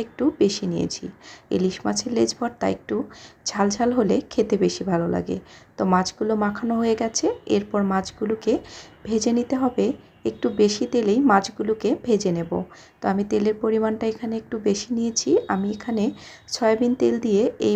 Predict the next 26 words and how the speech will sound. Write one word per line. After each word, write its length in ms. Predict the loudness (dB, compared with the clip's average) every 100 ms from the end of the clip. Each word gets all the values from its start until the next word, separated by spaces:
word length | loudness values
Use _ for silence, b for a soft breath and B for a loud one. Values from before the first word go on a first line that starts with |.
| 2
মাছের 280 | 2 -2 -4
লেজগুলোকে 540 | -2 -2 -2 -2 0 0 0
ভেজে 260 | -4 -2 -2
নেব। 140 | -2 -4 -4 B B B 0
তো 40 | 2
এখন 180 | 2 -2 2
লেজগুলোকে 640 | 2 2 -4 -6 -4 -2 -2 -2 B -2
উল্টে 240 | 0 2 0 2
পাল্টে 320 | 0 2 0 0 0
মিডিয়াম 360 | 0 0 0 0
আঁচে 180 | 0 0 0 2
ভেজে 240 | 0 2 0
নিতে 180 | 0 0
হবে। 200 | 2 0 -2 B B B 0
অনেক 180 | 0 -2 -4
বেশি 240 | -4 -4 -6 -4
মুচমুচে 480 | -4 -2 -6 -4 -4 0
করে 200 | 0 0 -2 B B 0
লেজগুলোকে 600 | 0 0 -4 -2 0 0 0
ভেজে 240 | -2 0 0
নেওয়া 160 | 0 0
যাবে 180 | 0 0 -2
না, 40 | 0 2
তাহলে 280 | 2 2 0 -2
ভর্তাটা 380 | -4 -4 -4 -4
কিন্তু 220 | -4 -2